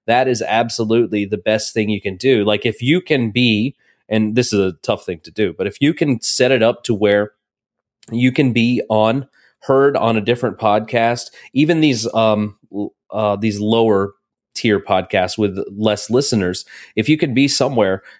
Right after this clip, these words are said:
you know, once a week, I mean, just imagine how many people are hearing that, even if it's only ten people per podcast, you know, over the cour-, over the course of the entire contest, which is an eight week, eight weeks this time. Um, that's, you know, that's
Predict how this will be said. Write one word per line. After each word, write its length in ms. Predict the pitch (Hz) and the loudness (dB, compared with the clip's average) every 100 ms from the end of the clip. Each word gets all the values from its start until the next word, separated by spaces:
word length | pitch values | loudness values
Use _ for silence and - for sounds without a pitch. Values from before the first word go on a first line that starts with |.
| _ | _
you 100 | 131 | 0
know, 60 | |
once 320 | 95 104 127 - | 2 0 0 0
a 60 | |
week, 380 | 101 135 87 - 104 | 2 0 0 -8 -4
I 40 | |
mean, 280 | 107 101 95 | -2 -2 -4
just 240 | 131 - | -6 0
imagine 460 | 127 107 107 131 123 | 2 2 2 0 -2
how 140 | 120 | 0
many 200 | 117 113 | 2 0
people 480 | 110 127 120 98 90 | 0 -4 -2 0 0
are 120 | 87 | 0
hearing 280 | 101 131 92 | -2 -2 -2
that, 160 | 90 80 | -4 0
even 220 | 160 160 | 2 2
if 80 | 135 | 0
it's 100 | 143 | 0
only 180 | 127 | 0
ten 280 | 110 131 123 | 0 -2 -2
people 240 | 127 113 104 | 0 0 0
per 200 | 110 98 | -2 0
podcast, 600 | 117 131 98 87 90 - - - | 0 0 0 -2 -4 -12 -20 -6
you 80 | 123 | 0
know, 120 | 127 | 2
over 180 | 117 113 | 2 2
the 80 | 107 | -2
cour-, 300 | - 123 - - | 2 0 0 0
over 200 | 120 107 | 0 0
the 60 | |
course 320 | - 131 123 | 0 0 2
of 80 | 110 | -2
the 100 | 101 | -2
entire 380 | 98 123 110 98 | -4 0 0 0
contest, 480 | - 135 151 95 - | 0 -2 0 -4 -2
which 160 | 98 | -4
is 100 | 101 | -4
an 140 | 92 78 | -6 -4
eight 220 | 113 113 113 | -2 0 2
week, 220 | 123 - | 0 0
eight 180 | 127 143 | -2 0
weeks 260 | 123 113 | -2 -2
this 160 | 107 98 | -6 -6
time. 340 | - 92 110 - - - _ | -4 -4 -4 -10 -20 -20 _
Um, 320 | 110 107 98 - | 0 0 -2 -4
that's, 280 | 113 143 - | -2 -2 -2
you 80 | 143 | 0
know, 300 | 104 95 123 - _ _ | 2 0 -2 -10 _ _
that's 180 | - | -6